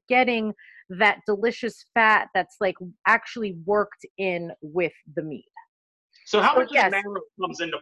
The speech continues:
Speaker 2: play at that point?
Speaker 1: I don't think that's a ma-, I don't think that's a marrow issue, no. But obviously, you know, meat, co-, do you like meat on the bone or not really?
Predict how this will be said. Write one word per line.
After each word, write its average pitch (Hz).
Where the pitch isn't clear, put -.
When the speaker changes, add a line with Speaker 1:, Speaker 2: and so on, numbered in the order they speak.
Speaker 2:
play 147
at 139
that 143
point? 120
Speaker 1:
I 269
don't 415
think 415
that's 330
a 269
ma-, 208
I 254
don't 381
think 359
that's 294
a 233
marrow 196
issue, 180
no. 180
But 214
obviously, 320
you 254
know, 247
meat, 262
co-, -
do -
you 320
like 302
meat 294
on 254
the 254
bone 240
or 220
not 180
really? 139